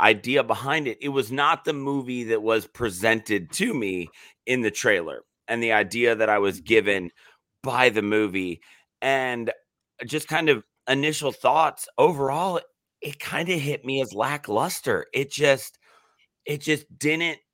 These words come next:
it delivered, I think it delivered two really good acts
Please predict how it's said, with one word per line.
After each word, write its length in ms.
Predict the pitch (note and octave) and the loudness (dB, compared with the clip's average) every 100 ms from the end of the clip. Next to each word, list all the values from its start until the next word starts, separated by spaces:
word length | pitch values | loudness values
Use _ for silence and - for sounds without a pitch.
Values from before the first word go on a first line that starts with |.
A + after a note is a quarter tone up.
| _ _ - | _ _ -2
it 160 | D3+ | -2
delivered, 460 | D#3 D3+ C#3+ B2+ G#2+ - | 2 4 4 2 -2 0
I 80 | D3+ | 0
think 180 | D#3+ D3 | 0 -4
it 100 | B2+ | -4
delivered 340 | C3 A2+ - | -4 -4 -4
two 260 | - A3 C3 | -2 -2 -2
really 320 | G2 D3 D#3 B2 | 0 0 2 -2
good 320 | F#2 C3 A#2 | 2 4 4
acts 440 | F#2 E2 - - | 2 -2 -6 -20